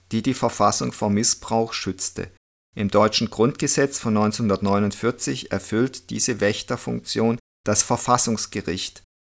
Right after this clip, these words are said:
Der mittelbare Einfluss Carl Schmitts wird hier spürbar.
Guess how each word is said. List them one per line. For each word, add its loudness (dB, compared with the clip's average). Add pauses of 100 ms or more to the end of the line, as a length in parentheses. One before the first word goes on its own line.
(560)
Der 2
mittelbare 4
Einfluss 0
Carl 0
Schmitts -2
wird -2
hier -4
spürbar. -2